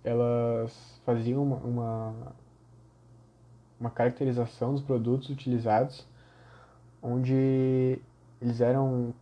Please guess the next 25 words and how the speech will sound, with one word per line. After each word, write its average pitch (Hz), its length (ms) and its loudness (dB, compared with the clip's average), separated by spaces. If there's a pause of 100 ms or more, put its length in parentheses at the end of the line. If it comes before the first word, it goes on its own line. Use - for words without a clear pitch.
caracterizados 135 720 4
já 131 120 4
de 147 80 2
acordo 139 280 2
com 151 120 -8
o 139 60 -4
seu 160 220 0
uso. 110 360 0 (1400)
Já 131 340 4
a 139 140 0
norma 127 240 2
de 139 100 -2
desempenho, 127 760 0
ela 120 160 0
vai 123 120 4
determinar 127 640 0
propriedades 139 640 2
exigidas, 147 720 0 (800)
por 123 80 0
exemplo, 123 360 2
para 120 200 2
diferentes 127 580 4
elementos 151 560 2
da 131 100 2
construção, 123 720 -4